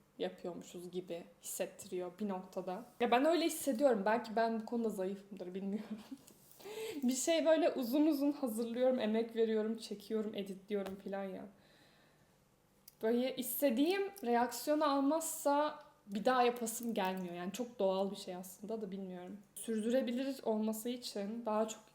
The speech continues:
içerik üretebilmek için, eee, böyle düşünmemek lazım aslında. Ne kadar çok saçım döküldü ya. Üf. Uzadığı için mi bu kadar fazla geliyor bilmiyorum ama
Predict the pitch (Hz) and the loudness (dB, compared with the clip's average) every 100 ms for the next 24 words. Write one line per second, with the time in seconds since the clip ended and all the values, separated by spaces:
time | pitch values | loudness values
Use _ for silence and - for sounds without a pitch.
0 | _ - - 202 202 208 190 190 190 185 | _ -10 -4 -4 -4 -4 -4 -4 -4 -4
1 | 190 196 - - 180 202 - _ _ _ | -6 -10 -12 -10 -10 -12 -18 _ _ _
2 | _ _ _ _ _ _ _ _ _ _ | _ _ _ _ _ _ _ _ _ _
3 | - 233 233 240 233 226 - 247 262 233 | -6 -2 2 2 2 -2 0 2 2 0
4 | - 269 226 233 - 247 240 240 240 - | 0 0 0 -4 -6 -6 -4 -2 -4 -6
5 | 240 220 220 254 - - - - 214 247 | -8 -4 -4 -6 -14 -20 -18 -8 -4 -2
6 | 320 381 - - - 294 294 302 294 294 | 0 -2 -4 -12 -4 -2 -2 0 2 0
7 | - 254 254 269 262 262 269 269 - - | -2 -6 0 0 2 0 0 -4 -8 -18
8 | - - - - _ _ _ _ - _ | -20 -20 -20 -20 _ _ _ _ -20 _
9 | _ _ 208 226 233 349 415 - 415 302 | _ _ -4 -2 2 4 2 0 -2 -2
10 | - - 214 214 214 214 208 202 208 208 | -2 -2 0 0 -2 -6 -6 -6 -4 -4
11 | 202 240 233 254 311 262 | -4 -4 -2 -4 -4 -6